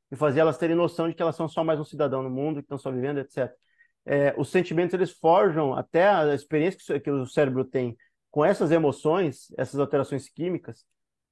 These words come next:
geram pra gente maturidade, geram pra gente satisfação, empatia, como lidar com circunstâncias diferentes, como lidar com frustração, né?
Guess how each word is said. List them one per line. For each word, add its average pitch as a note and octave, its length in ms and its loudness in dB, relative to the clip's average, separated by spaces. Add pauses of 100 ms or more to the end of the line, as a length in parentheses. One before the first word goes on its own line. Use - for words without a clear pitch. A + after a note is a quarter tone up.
geram A#3+ 460 2
pra C4+ 160 0
gente E3 220 0
maturidade, C#3+ 760 0
geram D#3+ 280 2
pra C#3+ 160 0
gente C3 400 -6 (180)
satisfação, C#3 720 -4
empatia, C3+ 760 -2 (320)
como F3 240 2
lidar D3+ 240 4
com C#3+ 120 -6
circunstâncias C#3 560 -8
diferentes, C3+ 500 -4
como F3+ 220 0
lidar D3 240 4
com C3+ 100 -8
frustração, D3 680 -4
né? C#3 160 -8